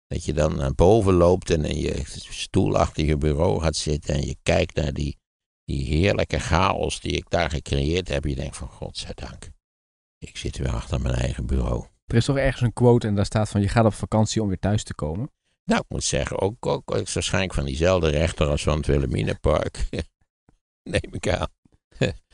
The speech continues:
Speaker 1: Het is een hele juiste, een hele juiste uitspraak, maar ook niet al te lang met vakantie gaan. Kijk, dan zullen mensen zeggen, "Wat doet die vent dan drie weken in Amerika?" Dat is werk.
Speaker 2: Ja.
Speaker 1: Leuk werk,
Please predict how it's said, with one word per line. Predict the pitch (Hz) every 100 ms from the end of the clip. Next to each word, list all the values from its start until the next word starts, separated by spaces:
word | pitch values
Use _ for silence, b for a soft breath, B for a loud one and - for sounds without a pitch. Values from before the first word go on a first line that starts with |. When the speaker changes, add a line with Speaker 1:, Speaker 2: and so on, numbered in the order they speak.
| b _
Speaker 1:
Het | 131
is | 160 117
een | 147 120
hele | 120 98 92
juiste, | 98 107 - - 78 71
een | 76
hele | 90 95 87
juiste | 87 87 - 76
uitspraak, | 76 78 - 95 92
maar | - 90
ook | 78
niet | 87
al | 87 85
te | 80
lang | 78 87
met | -
vakantie | - - 80 87 -
gaan. | 78 - - _ _ _
Kijk, | - 123 - -
dan | 92 90
zullen | 110 101
mensen | 95 90 90
zeggen, | 87 82
"Wat | 78
doet | 95 87
die | 80
vent | 90 82 -
dan | 78
drie | 71 80 76
weken | 80 69 69
in |
Amerika?" | 82 123 - - -
Dat | 107
is | 120 127
werk. | 160 233 107 - _ _ -
Speaker 2:
Ja. | 92 101 -
Speaker 1:
Leuk | - 247 269 226
werk, | 113 80 123 180 -